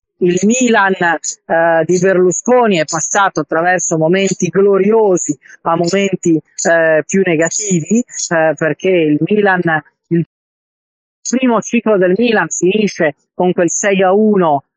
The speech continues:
eh, che è umiliante a San Siro da parte della Juventus, dopodiché non è che poi il Milan di Berlusconi è finito lì, ha to-, è torna-, è rinato, è rinato con altri giocatori qualche anno dopo, insomma, quindi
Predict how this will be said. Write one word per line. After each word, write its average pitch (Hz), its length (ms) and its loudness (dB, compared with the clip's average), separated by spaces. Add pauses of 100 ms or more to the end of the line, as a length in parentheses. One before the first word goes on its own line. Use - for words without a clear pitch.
eh, 156 460 0
che 170 400 0
è 170 60 -2
umiliante 196 1160 0
a 151 120 0
San 165 240 -4
Siro 190 440 0
da 147 120 0
parte 180 300 -2
della 170 160 2
Juventus, 220 520 0 (360)
dopodiché 156 440 -2
non 175 140 0
è 190 100 0
che 180 160 -2
poi 165 180 0
il 160 80 -4
Milan 170 180 0
di 160 40 -2
Berlusconi 165 440 0
è 156 40 -2
finito 160 300 -2
lì, 170 160 0 (260)
ha 160 200 -4
to-, 170 180 0
è 165 160 -4
torna-, 180 400 0
è 170 160 0
rinato, 185 580 0
è 170 40 0
rinato 165 360 -2
con 165 140 -2
altri 165 280 -2
giocatori 175 680 0
qualche 151 320 -2
anno 170 180 0
dopo, 190 320 0
insomma, 180 300 -2
quindi 208 260 0